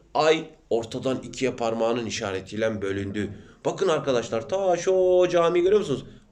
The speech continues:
Orada bir tane ağaç vardı. O ağaca Efendimiz sallallahu aleyhi ve sellem işaret etti. O ağaç Efendimiz sallallahu aleyhi ve sellem'in önüne geldi. Selam verdi. Tekrar Efendimiz sallallahu aleyhi ve sellem işaret edince geri gitti. Bak işte o,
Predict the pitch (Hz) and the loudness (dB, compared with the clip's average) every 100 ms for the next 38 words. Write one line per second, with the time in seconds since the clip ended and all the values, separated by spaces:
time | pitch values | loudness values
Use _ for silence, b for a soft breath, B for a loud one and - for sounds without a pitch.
0 | - 107 107 107 107 117 156 139 117 127 | -12 -10 -8 -8 -4 -2 0 0 2 0
1 | 127 95 90 90 165 175 B B - 95 | 0 -4 -4 0 0 0 B B -6 -2
2 | 110 113 117 92 117 107 - 98 98 92 | 2 2 0 0 -2 -4 -4 -6 -6 -8
3 | - - 104 87 82 82 110 - - 123 | -8 -8 -6 -6 -8 -8 -10 -10 -6 -4
4 | 143 B B _ - 95 95 104 98 101 | -4 B B _ -8 -4 -4 -6 -10 -10
5 | 92 90 80 90 - 92 90 87 92 85 | -10 -8 -10 -10 -8 -8 -6 -6 -4 -4
6 | 82 - 117 127 120 113 113 156 156 B | -8 -4 -2 0 0 0 0 -4 -4 B
7 | B 165 156 117 120 113 110 107 107 104 | B -8 -4 -2 0 -2 -2 -2 -2 -2
8 | 113 101 110 196 147 175 165 170 165 196 | -4 -6 -4 -2 0 0 -2 -2 -2 -2
9 | 170 208 202 208 | 0 2 4 2